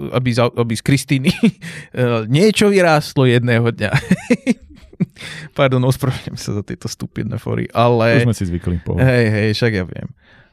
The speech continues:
Speaker 1: Ale
Speaker 2: Pohoda,
Speaker 1: to
Speaker 2: si tu naposledy.
Speaker 1: Ale, <laughs> no,
Speaker 2: <laughs>
Speaker 1: ale tuto mi to pr-, strašným spôsobom abstinovalo. Ako naozaj ten, ten storytelling, vlastne kvázi pointa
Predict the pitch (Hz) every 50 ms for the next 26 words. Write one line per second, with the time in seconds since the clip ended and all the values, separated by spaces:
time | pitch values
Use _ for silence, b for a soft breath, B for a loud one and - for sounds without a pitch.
0 | b b _ _ _ - 113 113 117 - - - - 165 143 143 139 127 - 160
1 | 143 139 131 127 123 - 135 123 147 143 - - - - - 139 151 151 143 139
2 | - - 202 - - 233 240 185 127 - 147 131 - - 147 135 123 - - 135
3 | 120 120 131 127 123 - - - 131 - 156 147 135 120 110 - 120 - - 139
4 | - - - - - - 139 127 123 120 - - - - - - - - - -
5 | 113 113 - - 107 - - - - 123 104 67 64 65 71 73 - - 135 131
6 | - 147 139 131 123 120 135 135 127 117 123 - - _ - 139 131 123 123 -
7 | 139 135 131 123 - - - - 139 151 180 196 190 - 135 113 110 104 104 101
8 | - - - B B B B B B B B B B B B B B _ _ _
9 | _ _ _ _ _ - - - - 147 147 147 - 160 143 - 151 160 175 170
10 | 165 151 - 151 160 175 175 160 - 131 131 131 131 127 131